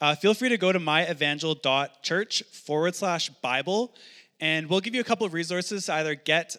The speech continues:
uh, a digital Bible or to have a, a real Bible in your hand. And so if that's something that you've never had but want,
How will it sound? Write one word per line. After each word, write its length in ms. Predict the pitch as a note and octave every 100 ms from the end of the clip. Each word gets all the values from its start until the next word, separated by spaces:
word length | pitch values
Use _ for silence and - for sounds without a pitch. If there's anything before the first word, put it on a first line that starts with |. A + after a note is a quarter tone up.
| -
uh, 320 | C#3+ C3 B2+ - _ -
a 80 |
digital 380 | C3 F#3 G3 G#3+
Bible 400 | F#3+ G3 F#3+ F#3+
or 100 | D#3+
to 120 | E3 E3+
have 180 | E3+
a, 180 | E3 D#3+ -
a 100 | C#3+
real 240 | C#3+ F3
Bible 300 | D3+ D3 D3
in 160 | C#3+ C#3+
your 100 | C#3+
hand. 300 | D3 C#3 B2+
And 100 | B2+
so 100 | D#3+
if 80 |
that's 160 | D#3+ F#3
something 240 | G3+ A3+ B3
that 80 |
you've 120 | G#3 D#3+
never 240 | D3 D3
had 400 | D#3 B2+ B2+ E3
but 140 | C#3
want, 500 | A#2 A2+ D#3+ B3+ -